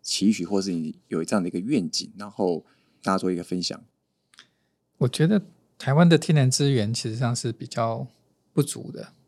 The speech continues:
Speaker 2: 哦，我们的天然资源是非常稀缺的。
Speaker 1: 我们的燃料都要进口。
Speaker 2: 是，也因为这样的原因，哦，我觉得我们对于未来的永续发展是更应该有更长远一点的看法。也就是我，我们的，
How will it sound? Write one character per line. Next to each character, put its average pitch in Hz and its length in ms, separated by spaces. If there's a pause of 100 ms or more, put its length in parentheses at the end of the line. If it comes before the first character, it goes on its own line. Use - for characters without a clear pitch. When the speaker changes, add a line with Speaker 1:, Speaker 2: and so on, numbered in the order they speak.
(260)
Speaker 2:
哦， 123 180
我 123 60
们 123 120
的 - 0
天 156 140
然 135 100
资 135 120
源 120 120
是 123 140
非 131 100
常 113 160
稀 - 160
缺 127 280
的。 - 240 (100)
Speaker 1:
我 92 60
们 98 120
的 98 200
燃 95 180
料 113 140
都 104 80
要 101 40
进 101 140
口。 80 180 (140)
Speaker 2:
是， - 300 (560)
也 143 180
因 165 80
为 185 100
这 175 80
样 165 80
的 139 80
原 123 240
因， 131 160
哦， 117 260
我 120 60
觉 117 140
得 120 140
我 113 40
们 117 140
对 135 180
于 117 220 (440)
未 156 140
来 113 220
的 113 400
永 120 180
续 127 140
发 127 140
展 104 180
是 120 280
更 139 200
应 127 80
该 123 160
有 120 400 (180)
更 113 400 (160)
长 117 220
远 127 160
一 - 20
点 117 240
的 127 360
看 107 200
法。 - 280 (640)
也 156 80
就 147 60
是 156 80
我， 135 180
我 143 100
们 131 120
的， 131 240